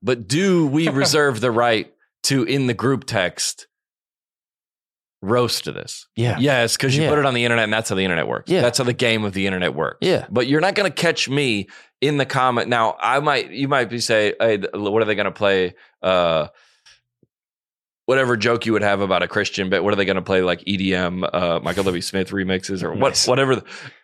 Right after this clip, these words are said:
Speaker 3: Which sounds fire.
Speaker 1: whatever
Speaker 2: Yes.
Speaker 1: the joke is, but you're not gonna catch me on a moral high ground
Speaker 2: Yeah.
Speaker 1: trashing on this.
Speaker 3: No.
Speaker 1: That's what, yeah, we, we can ma-, make all the jokes you want. I think a nightclub, you, but you make a joke about all the clubs.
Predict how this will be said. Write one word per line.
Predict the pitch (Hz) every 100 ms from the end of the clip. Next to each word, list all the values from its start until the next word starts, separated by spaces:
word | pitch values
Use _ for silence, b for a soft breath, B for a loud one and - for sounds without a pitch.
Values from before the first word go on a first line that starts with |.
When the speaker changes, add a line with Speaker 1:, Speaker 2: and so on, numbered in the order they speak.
| B
Speaker 3:
Which | 110
sounds | - 92 85
fire. | - 76 71 -
Speaker 1:
whatever | 117 139 143
Speaker 2:
Yes. | -
Speaker 1:
the | 139
joke | 139
is, | 117
but | 113
you're | 131 160
not | 185
gonna | 180 165
catch | 151 160 151
me | 151
on | 127 127
a | 113
moral | 104 110 156 180 165 143
high | 117 127 123
ground | 107 98 85 82 80 _ _
Speaker 2:
Yeah. | - 120
Speaker 1:
trashing | 120 104 95 90 78
on | 60
this. | 50 -
Speaker 3:
No. | 104 82 - _ _ _
Speaker 1:
That's | - 123 135
what, | 127 101
yeah, | 120 71 92
we, | 135
we | - 165
can | -
ma-, | 170
make | 165 202
all | 180
the | 131
jokes | 127 127 107
you |
want. | 104 82 82
I |
think | 104 92
a |
nightclub, | 90 92 - 90 -
you, | 73 101
but | 104 107
you | 117 131
make | 123
a | 123
joke | 127 123
about | 127 123
all | 151
the | 127
clubs. | 87 62 -